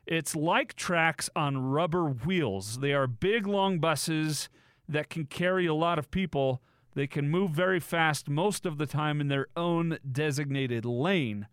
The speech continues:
So it's not a tracks line separate from the freeway, but it's essentially a bus, uh, rapid transit lane, or they can, of course, get out of that lane if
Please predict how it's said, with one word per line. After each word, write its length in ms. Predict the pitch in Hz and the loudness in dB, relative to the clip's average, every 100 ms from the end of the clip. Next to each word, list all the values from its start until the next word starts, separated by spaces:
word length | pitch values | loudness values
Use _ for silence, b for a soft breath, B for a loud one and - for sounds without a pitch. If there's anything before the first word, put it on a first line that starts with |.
| b b b b b | b b b b b
So 240 | - 175 | -2 0
it's 160 | 170 - | 0 0
not 340 | 180 220 233 | 2 4 4
a 80 | 175 | 0
tracks 600 | 151 - 190 202 202 - | -2 -4 0 2 0 -2
line 560 | 165 180 151 120 117 139 - | 0 2 2 2 -2 -4 -6
separate 500 | - 196 175 160 139 | -2 -2 0 -2 -2
from 320 | 180 160 147 | -2 0 0
the 80 | 127 | -4
freeway, 600 | - 226 165 98 95 104 _ _ _ _ _ - | -2 -2 0 -4 -8 -12 _ _ _ _ _ -4
but 200 | 170 165 | -2 0
it's 160 | 160 151 | 0 -2
essentially 640 | - 185 175 165 160 147 | -2 0 -2 -2 0 2
a 80 | 139 | 0
bus, 680 | 117 170 165 143 - - - _ - _ _ _ - | 0 0 2 2 0 -2 -6 _ -20 _ _ _ -2
uh, 380 | 120 117 110 110 | 0 2 0 -2
rapid 440 | 135 151 147 143 | 0 0 0 -4
transit 580 | - 151 147 131 147 - - 123 | -2 0 0 0 -4 -4 -10 -8
lane, 680 | 120 160 185 196 226 226 - _ _ _ _ - | -2 2 2 2 2 -2 -6 _ _ _ _ -4
or 460 | 175 170 170 165 160 | 0 2 4 2 0
they 160 | 165 | -2
can, 160 | 151 160 | -2 -4
of 140 | 143 | -2
course, 260 | 156 143 - | 0 -2 -2
get 160 | 135 | -2
out 160 | 143 147 | 0 0
of 120 | 131 | 0
that 200 | 123 113 | -2 0
lane 240 | 123 123 123 | 0 0 -2
if 280 | 117 - | -4 -10